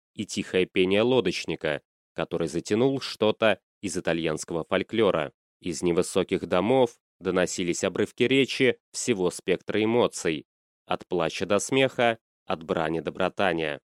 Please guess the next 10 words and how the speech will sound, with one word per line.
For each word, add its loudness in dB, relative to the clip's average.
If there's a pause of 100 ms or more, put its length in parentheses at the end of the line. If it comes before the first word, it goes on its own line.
(420)
Когда -2
мы, 4 (240)
проплыв 0
под -2
низким -2
мостом, 0 (320)
свернули 0
в -2
узкий -8
канал, 2